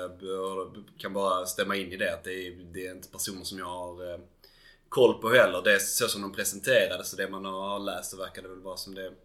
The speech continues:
en del av dem som är med i alla fall. Och det gäller väl kanske även ny ordförande, att man tänker, eh, ganska mycket åt att det är personer som har lite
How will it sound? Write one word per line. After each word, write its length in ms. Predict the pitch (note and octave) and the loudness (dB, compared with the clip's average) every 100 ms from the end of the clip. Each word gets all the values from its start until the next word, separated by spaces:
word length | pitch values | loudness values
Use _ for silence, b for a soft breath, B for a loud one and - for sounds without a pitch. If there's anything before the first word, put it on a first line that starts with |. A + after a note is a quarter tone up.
| _ b b b b b - | _ b b b b b -12
en 140 | F#2+ | 4
del 260 | A2+ G#2 G2 | 10 10 10
av 80 | |
dem 140 | A2+ A2 | 4 2
som 140 | G2 | -2
är 40 | G2 | -2
med 180 | G2 F#2 | 0 0
i 20 | |
alla 100 | F#2 | -2
fall. 200 | F#2 F2+ | -8 -6
Och 80 | F#2 | -2
det 60 | |
gäller 200 | F#2+ F#2+ | -2 -2
väl 100 | F#2+ | -6
kanske 240 | G2+ G2 G#2 | -8 -2 0
även 300 | G#2 G2 G2 | 0 -2 -4
ny 160 | G2 | -4
ordförande, 640 | G2+ G2+ G2 F2 E2 E2+ | -6 -6 -4 -4 -4 -8
att 220 | E2 - - | -14 -14 -16
man 160 | F2 | -14
tänker, 320 | F2 E2+ F2 F2 F2+ F#2+ | -12 -14 -12 -14 -14 -20
eh, 60 | - _ _ - | -20 _ _ 0
ganska 340 | - A#2+ A#2+ G#2 | 6 6 6 -2
mycket 200 | A2+ G#2+ | -2 -2
åt 240 | F#2 - | -4 -2
att 200 | F2+ - | -4 -2
det 140 | F#2 | -6
är 100 | F2+ E2+ - | -6 -10 -10
personer 380 | G2 G2 F2 F2 | -8 -6 -8 -12
som 220 | F2+ F2 | -12 -12
har 340 | F2+ F2 F2 | -12 -12 -12
lite 280 | E2+ E2+ | -16 -18